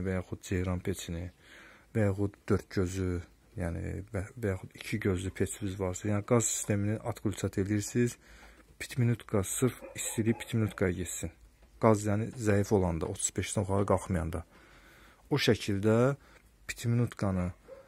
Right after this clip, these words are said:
elədikdən sonra gəlirsiniz hamamda, e, suyu açırsınız. Yəni, maksimum olmalıdır. Bax, qazın hamısı maksimum. Su minimum, bu ma-, maksimum. Bu da qaz, qış sistemində.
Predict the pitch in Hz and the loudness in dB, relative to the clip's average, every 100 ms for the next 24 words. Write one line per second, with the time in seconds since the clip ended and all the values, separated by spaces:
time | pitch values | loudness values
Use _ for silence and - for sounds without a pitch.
0 | - - 107 107 101 - 123 117 113 113 | -18 0 4 4 2 0 2 2 2 2
1 | 117 113 110 - 120 - 107 101 98 101 | 6 8 6 4 -2 0 2 2 2 2
2 | 107 117 131 - - _ _ _ _ - | 2 2 -2 -8 -20 _ _ _ _ -10
3 | 92 90 90 - 107 110 104 - 92 - | -4 -2 -2 0 4 4 4 0 -2 -2
4 | - - - - - - _ _ - 92 | -6 -6 -8 -8 -10 -16 _ _ -4 -2
5 | 92 113 110 - 95 87 90 87 87 90 | 2 0 0 -4 -4 -2 -2 -2 -4 -4
6 | 90 95 - 98 92 104 - - 104 95 | -4 -4 -4 -6 -4 -6 -8 -8 -6 -6
7 | - 101 104 101 90 - 85 85 - - | -6 -4 -4 -4 -4 -6 -10 -12 -16 -20
8 | _ - - 107 107 104 95 95 101 107 | _ -16 -8 -4 -2 -2 -2 -2 -4 -4
9 | 104 101 104 123 - - - 110 92 - | -6 -6 -8 -12 -20 -20 -14 -10 -10 -10
10 | 92 87 92 92 90 101 87 - - - | -12 -10 -10 -8 -8 -8 -10 -10 -4 -4
11 | - - - - - 87 82 82 | -4 -12 -14 -12 -8 -8 -8 -10